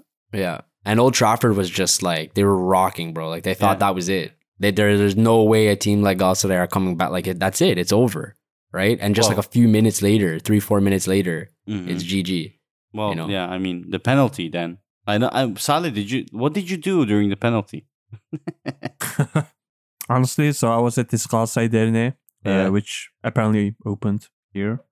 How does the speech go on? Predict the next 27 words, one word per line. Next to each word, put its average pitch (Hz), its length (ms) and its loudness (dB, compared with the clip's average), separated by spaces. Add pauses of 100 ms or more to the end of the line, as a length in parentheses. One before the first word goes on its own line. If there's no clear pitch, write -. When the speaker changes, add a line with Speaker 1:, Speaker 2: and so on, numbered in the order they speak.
(240)
Speaker 3:
It's - 160 -8
new. 110 280 2 (280)
Speaker 2:
Okay. 101 420 -14 (460)
Speaker 3:
Bro, 127 220 0
when 139 140 0
I 165 80 -2
saw 180 240 -2
Icardi 151 560 -2 (1080)
at 120 100 -4
the - 40 -16
penalty 123 280 -2
spot, 135 380 -4 (720)
look, 120 260 0
hindsight's 127 520 0
a 107 40 -8
beautiful 120 340 2
thing, 113 300 0
of 110 160 -4
course, 117 300 0
but 104 280 -2 (160)
I 131 120 2
thought 135 260 0
he's 110 140 0
gonna 107 180 2
miss 101 260 2
it 98 120 -4
because - 380 -2